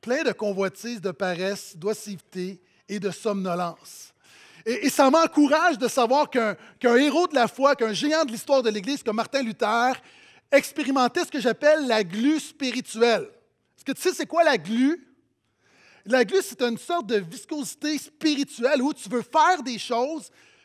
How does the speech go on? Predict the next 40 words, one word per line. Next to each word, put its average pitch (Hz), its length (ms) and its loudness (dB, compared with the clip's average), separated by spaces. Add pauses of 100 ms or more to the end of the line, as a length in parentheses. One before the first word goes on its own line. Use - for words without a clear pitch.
(160)
mais 269 160 0
tu - 120 -4
es 339 280 2
incapable 277 600 2
de 202 100 -2
le 185 80 -2
faire. 196 520 -2 (440)
Et 254 120 4
oui, 302 220 6
c'est - 160 -4
charnel, 277 460 0
mais 277 60 -2
en 247 40 -2
même 240 140 -2
temps, 320 320 0
est-ce 226 100 -8
qu'il - 100 -8
y - 40 -6
a - 20 -4
des 226 60 -6
gens 190 140 -6
qui - 120 -16
croient 226 300 -2
que - 80 -18
c'est 185 140 -18
une 196 100 -6
attaque 220 260 -4
spirituelle ? 226 600 -6 (720)
Ah, 294 160 4
tu - 240 -6
veux 254 320 4
prier, 285 320 -2
mais 311 80 -4
c'est - 100 -12
comme, 226 160 -12 (2500)
je 160 80 -10
vais 190 80 -2
écouter 185 240 -8
la 185 80 -6
télé. 156 260 -14